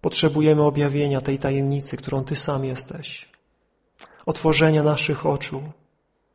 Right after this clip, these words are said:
otworzenia naszych serc i objawiania nam więcej z Ciebie, Panie,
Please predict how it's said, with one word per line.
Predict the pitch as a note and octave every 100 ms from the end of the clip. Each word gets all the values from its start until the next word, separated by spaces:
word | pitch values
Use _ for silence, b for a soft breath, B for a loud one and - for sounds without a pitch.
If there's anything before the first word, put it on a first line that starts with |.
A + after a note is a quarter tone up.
| _ _ _ _ _ _ _ _ _ _ - -
otworzenia | E3 - D3+ D#3+ D#3
naszych | D3+ C#3+ - C#3+
serc | - C#3 B2+ - - - - _ _ _ _ _ _ _ _ _ _ _ _ _ -
i | D#3
objawiania | C#3+ D3+ D3 D3 D3
nam | C#3+ C#3+
więcej | D3 D3 C#3 C#3+
z | -
Ciebie, | - C#3+ C3+
Panie, | C#3 C#3 C#3 D3